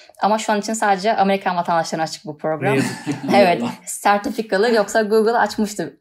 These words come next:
Speaker 1: Mesela hepimizin en çok güveneceği yer muhtemelen burası olabilirdi.
Speaker 3: Evet.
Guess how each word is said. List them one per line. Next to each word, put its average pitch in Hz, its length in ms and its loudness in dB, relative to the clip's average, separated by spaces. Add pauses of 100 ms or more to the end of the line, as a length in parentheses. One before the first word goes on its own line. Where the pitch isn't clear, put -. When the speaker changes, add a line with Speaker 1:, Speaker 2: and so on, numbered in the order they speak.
(120)
Speaker 1:
Mesela 185 300 2
hepimizin 202 300 0
en 185 100 0
çok 190 180 -4
güveneceği 190 320 0
yer 180 200 2
muhtemelen 175 460 0
burası 185 260 -2
olabilirdi. 160 640 -2 (380)
Speaker 3:
Evet. 247 300 -2